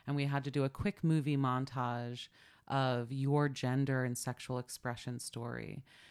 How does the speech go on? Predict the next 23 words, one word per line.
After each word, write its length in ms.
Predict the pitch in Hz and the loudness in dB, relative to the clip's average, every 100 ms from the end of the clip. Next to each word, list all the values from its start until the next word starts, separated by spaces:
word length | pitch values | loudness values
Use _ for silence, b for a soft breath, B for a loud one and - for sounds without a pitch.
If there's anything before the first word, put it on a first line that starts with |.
| B | B
like, 140 | 165 165 | -8 -2
what 180 | 214 - | 0 0
moments 640 | 160 156 160 165 160 - | 2 2 2 2 0 -4
come 320 | - 143 131 | -6 -2 -2
up 180 | 143 - | -2 -6
for 160 | - | -6
you? 580 | 147 147 143 143 135 139 b b b | -2 0 0 0 0 -4 b b b
Who 180 | - 202 | -4 -2
did 160 | 214 170 | 0 0
you 120 | 165 | 0
know 440 | 143 135 135 143 147 | 0 2 2 2 0
as 140 | 135 | -2
a 60 | 123 | -6
child 720 | - 123 120 131 139 139 135 | -8 -4 -2 0 0 0 -2
that 160 | 131 127 | -2 -4
you 460 | 131 135 131 127 117 | -2 0 0 -2 -2
wanted 300 | 120 123 120 | -4 -4 -6
to 480 | - 117 113 113 123 123 | -6 -4 -2 -4 -6 -8
live 260 | 131 135 131 | -2 -2 0
into 480 | 147 139 156 147 | -2 -2 -2 0
or 120 | 123 - | 0 -2
emulate? 680 | 139 147 143 139 139 139 127 | -2 0 0 0 0 -2 -4
Like, 200 | 123 | -8